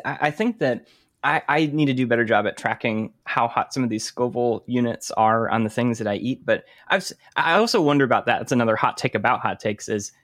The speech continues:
um, I wonder how accurate the, um, uh, the, the rankings are for a lot of these things. I, I, there are these, uh,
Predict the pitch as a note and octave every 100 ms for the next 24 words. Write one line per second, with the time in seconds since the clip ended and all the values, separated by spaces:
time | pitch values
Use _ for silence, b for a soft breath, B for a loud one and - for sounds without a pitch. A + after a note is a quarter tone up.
0 | _ A2+ G#2+ G2+ G#2 _ _ _ _ _
1 | - C3+ B2+ B2 - G#2 - A#2+ G2+ -
2 | A#2+ A2+ G#2+ G#2 G2+ G#2 G#2+ - - -
3 | G#2+ A2+ - A#2 A#2 G#2+ A2 A#2 A2+ G#2+
4 | A2 - - G#2 G#2+ A2 A#2 A2 G#2+ B
5 | B _ _ D3 D#3+ E3 D#3+ E3 F3 F3
6 | D3+ D3 C3+ B2